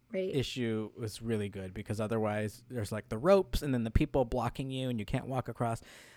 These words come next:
Speaker 2: So this
Speaker 1: Main
Speaker 2: is
Speaker 1: Street's
Speaker 2: perfect.
Speaker 1: just
Speaker 2: Just, like, two to three
Speaker 1: crazy.
Speaker 2: floats, short and sweet, and they pack 'em full of all the characters, and they got the music going. Um, but I wanted to ask you, I've been meaning to ask you since I went,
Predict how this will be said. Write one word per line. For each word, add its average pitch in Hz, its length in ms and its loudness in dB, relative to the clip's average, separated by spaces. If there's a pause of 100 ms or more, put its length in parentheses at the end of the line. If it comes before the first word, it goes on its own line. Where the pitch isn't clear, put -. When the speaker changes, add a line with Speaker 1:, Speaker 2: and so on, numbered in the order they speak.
(140)
Speaker 2:
So - 100 -4
this 208 140 2
Speaker 1:
Main 262 80 2
Speaker 2:
is 302 60 -2
Speaker 1:
Street's 190 180 8
Speaker 2:
perfect. 123 400 -4
Speaker 1:
just - 0 -
Speaker 2:
Just, - 200 -10
like, 123 160 -4
two 208 220 4
to 214 80 8
three 196 240 4
Speaker 1:
crazy. - 20 2
Speaker 2:
floats, 165 440 2
short 156 320 4
and 165 100 0
sweet, 147 420 2 (460)
and 127 100 4
they 127 120 8
pack - 340 6
'em 156 160 8
full 151 340 8
of 131 120 12
all 127 120 12
the 135 80 6
characters, 156 760 2 (480)
and 117 120 2
they 117 60 2
got 110 180 0
the 104 60 -4
music 139 460 4
going. 135 560 2 (460)
Um, 113 520 4
but 147 120 8
I 147 80 10
wanted 175 260 6
to 151 140 2
ask 131 260 4
you, 123 80 2
I've 107 100 -2
been 127 120 2
meaning 127 180 4
to 139 100 4
ask 110 220 2
you 113 80 0
since 104 220 -4
I 92 80 -4
went, 107 480 -2